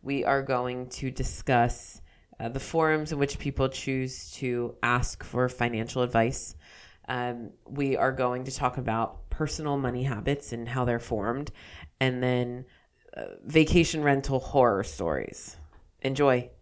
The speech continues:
The opinions expressed on this podcast are our own, and they do not reflect the opinions or views of F C Advisory, the Financial Coach Group, or the New Wealth Project. Nothing discussed on this podcast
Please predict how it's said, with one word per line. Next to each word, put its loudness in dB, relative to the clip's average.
The 4
opinions 2
expressed 2
on 0
this -4
podcast 2
are 2
our -2
own, -4
and -6
they 0
do -2
not 0
reflect -2
the -4
opinions -2
or -2
views -6
of -4
F 0
C -4
Advisory, -2
the -4
Financial -2
Coach 0
Group, -2
or 2
the -2
New -4
Wealth 0
Project. -6
Nothing 4
discussed 2
on 0
this -2
podcast 0